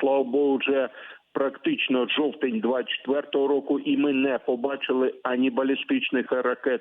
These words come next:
ані, відповідно, їх застосування. І головне, на чому я хотів би наголосити, щоб поставити крапку в цій історії,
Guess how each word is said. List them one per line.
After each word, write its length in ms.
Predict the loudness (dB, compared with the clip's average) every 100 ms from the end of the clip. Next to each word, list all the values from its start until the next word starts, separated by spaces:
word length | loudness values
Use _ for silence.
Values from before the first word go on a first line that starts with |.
| -4
ані, 260 | -4 -2 0
відповідно, 640 | -2 -2 0 0 0 0
їх 260 | 2 0
застосування. 920 | -2 -4 -4 -4 0 0 0 -2 -8 -12 _ _ -20 _ 0
І 120 | 2
головне, 520 | 4 2 2 2 2
на 160 | 0 0
чому 280 | -2 0 0
я 100 | 0
хотів 280 | 0 0
би 120 | 0 0
наголосити, 800 | 0 0 0 0 0 0 0 -2
щоб 260 | -2 0
поставити 560 | -2 -2 -2 -2 -2 -4
крапку 420 | -2 -2 -2 -8
в 40 |
цій 160 | -4 -2
історії, 580 | -2 -2 0 0 0